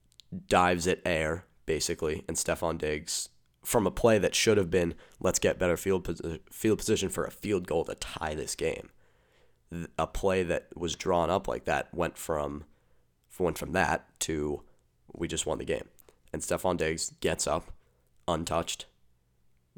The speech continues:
you know, keeps his balance, runs into the end zone, sends the Vikings to the N F C Championship.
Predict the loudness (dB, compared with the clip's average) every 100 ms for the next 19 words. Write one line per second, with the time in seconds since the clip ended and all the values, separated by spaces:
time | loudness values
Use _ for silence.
0 | -8 -4 -4 -6 _ -18 -8 -6 -6 -4
1 | 0 0 0 -4 -2 0 0 -4 -4 -4
2 | -4 -6 -8 -12 _ _ 0 0 0 -4
3 | -6 -6 -10 -10 -8 -8 -8 -12 -14 -14
4 | -16 -18 -18